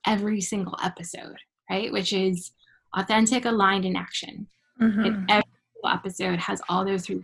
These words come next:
Speaker 1: pieces. Even if I'm interviewing somebody, I am leading them to showcasing their authenticity, teaching us how to get aligned, teaching us how to take action.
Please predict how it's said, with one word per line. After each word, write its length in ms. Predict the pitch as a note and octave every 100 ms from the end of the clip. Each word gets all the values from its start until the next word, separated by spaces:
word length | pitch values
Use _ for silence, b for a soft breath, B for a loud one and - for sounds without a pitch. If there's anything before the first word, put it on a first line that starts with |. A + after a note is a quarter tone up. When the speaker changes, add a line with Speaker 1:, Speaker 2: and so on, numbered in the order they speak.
| -
Speaker 1:
pieces. 380 | F3+ - - -
Even 240 | G#3+ G#3+
if 80 | A#3 A#3+
I'm 140 | A#3
interviewing 640 | - G#3+ G#3 G3 F#3+ F#3
somebody, 420 | F3 G3 F#3 - -
I 60 | G#3
am 260 | G#3 G#3
leading 320 | G#3+ A3+ A3+ A3+
them 320 | G3+ G3+ F#3 -
to 360 | G#3 F#3+ G3 G#3 _ _ _ -
showcasing 600 | - G#3 G#3+ A3+ A#3 A3
their 120 | G#3
authenticity, 840 | G#3 G#3 G#3 G3+ G#3 - F#3 F3+ F3
teaching 400 | A#3+ A#3 B3 A3+
us 140 | A3
how 160 | - G3+
to 80 | G3
get 160 | G#3+
aligned, 600 | G#3 G3+ G#3 G3 G3 F#3+
teaching 360 | - A#3 A#3 G#3
us 100 | F#3+ -
how 120 | F3+
to 80 | F#3
take 200 | F#3 F3+
action. 480 | E3+ - - - -